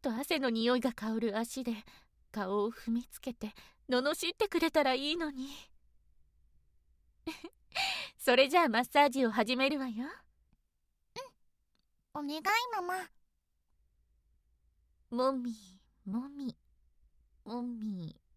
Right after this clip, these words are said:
Speaker 1: もみ、もみ、もみ、もみ、もみ。<laughs> ユイナ、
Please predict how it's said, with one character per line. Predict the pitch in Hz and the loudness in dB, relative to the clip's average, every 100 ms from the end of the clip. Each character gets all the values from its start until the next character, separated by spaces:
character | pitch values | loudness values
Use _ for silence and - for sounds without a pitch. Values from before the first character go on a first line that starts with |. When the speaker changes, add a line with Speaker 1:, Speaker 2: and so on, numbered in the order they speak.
| - | -8
Speaker 1:
も | 240 262 | -6 -4
み、 | 285 262 - - _ - - - - _ _ _ _ _ _ - | -6 -8 -10 -20 _ -20 -20 -20 -20 _ _ _ _ _ _ -6
も | 269 320 | -4 -4
み、 | 330 302 277 247 240 _ 233 | -8 -16 -16 -18 -20 _ -10
も | 226 277 | -6 -6
み、 | 311 294 - _ _ _ _ _ _ _ _ _ - | -6 -10 -10 _ _ _ _ _ _ _ _ _ -4
も | 240 247 | -2 -2
み、 | 233 190 160 156 _ _ - | -6 -10 -14 -16 _ _ -14
も | 185 | -14
み。 | 247 285 254 _ _ _ _ _ _ _ - | -12 -12 -14 _ _ _ _ _ _ _ -18
<laughs> | - _ 403 _ _ 571 - - - | -18 _ -20 _ _ -10 -10 -12 -4
ユ | 240 269 | 0 0
イ | 220 | -2
ナ、 | 202 | -4